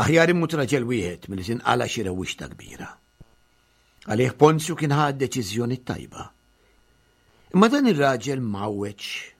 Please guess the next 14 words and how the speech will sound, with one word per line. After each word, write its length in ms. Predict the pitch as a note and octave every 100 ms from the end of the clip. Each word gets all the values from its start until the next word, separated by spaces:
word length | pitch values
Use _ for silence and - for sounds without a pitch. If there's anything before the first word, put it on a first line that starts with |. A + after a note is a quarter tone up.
| _
fuq 200 | - C#2+
innifsu, 440 | F#2+ A2 - D3 A#2 - - -
jibki 460 | C#3+ E3+ - - D3+
l-fieq 400 | - C3+ C3+ -
ta' 140 | A#2 -
tfulija, 540 | B2 C3 C#3 C#3 B2+ - _ _ _ _ _ _ _ _ _ -
ma 100 | G3+
kienx 340 | B2 F2+ -
jarfu. 340 | - - - - _ _ _ _ _ _ _ _ _ _ _ -
Ma 100 | B3
stax 280 | B3 E4 -
jifhem 400 | - - A2+ G#2
għala 380 | - B2 B2 B2+
kien 160 | -